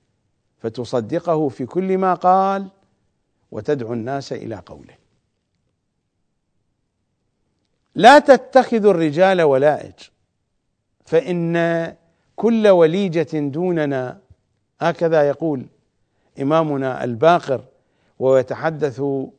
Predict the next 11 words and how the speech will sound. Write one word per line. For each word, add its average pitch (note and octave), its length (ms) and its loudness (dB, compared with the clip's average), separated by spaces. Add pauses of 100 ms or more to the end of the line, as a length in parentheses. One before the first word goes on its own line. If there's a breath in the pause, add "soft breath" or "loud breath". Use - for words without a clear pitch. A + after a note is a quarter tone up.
(580)
مع C3 340 -6
أبي D#3 140 -4
الصباح C#3+ 760 -2
الكناني، D#3 920 -2 (1000)
فإن C#3+ 720 -4 (580)
كل G#3 280 -2
وليجة D3 800 2
دوننا D3 540 -6
طاغوت. G#2+ 880 -10 (2750)
إياكم F#3 1120 0
والولائج. A2+ 720 -8